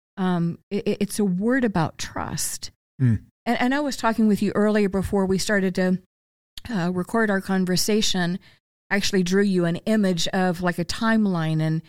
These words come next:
Speaker 1: and I often share with people that it's one thing, at least for me personally, to say how much I love the Lord Jesus. Like, like, "I just, I, I love you, Lord."
Speaker 2: Hmm.
Speaker 1: And then it's this long journey to trust. And at the end is trust.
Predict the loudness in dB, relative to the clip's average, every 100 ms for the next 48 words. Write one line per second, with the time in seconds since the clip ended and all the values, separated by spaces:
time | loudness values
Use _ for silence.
0 | _ _ _ -4 -2 0 0 2 0 0
1 | 0 2 2 -2 -2 -2 -2 0 0 0
2 | -4 -2 0 0 0 2 2 2 2 -2
3 | _ _ 0 2 2 2 2 4 2 0
4 | -2 -2 0 0 0 2 0 0 2 2
5 | 0 -4 _ _ _ -2 0 0 0 0
6 | 0 0 -4 -8 -8 -6 -6 -4 -6 -6
7 | -4 -4 -6 -6 -8 -12 -14 -16 -16 -16
8 | -16 -12 -10 -12 -16 -20 _ -16 -12 0
9 | 0 0 -8 _ _ _ _ _ _ _
10 | -2 2 4 2 0 0 0 -2 0 0
11 | 2 2 2 2 2 2 2 0 -2 -2
12 | -4 -2 -2 -2 -4 -4 -2 0 0 -2
13 | 0 0 2 0 -4 -6 -4 -4 -4 -8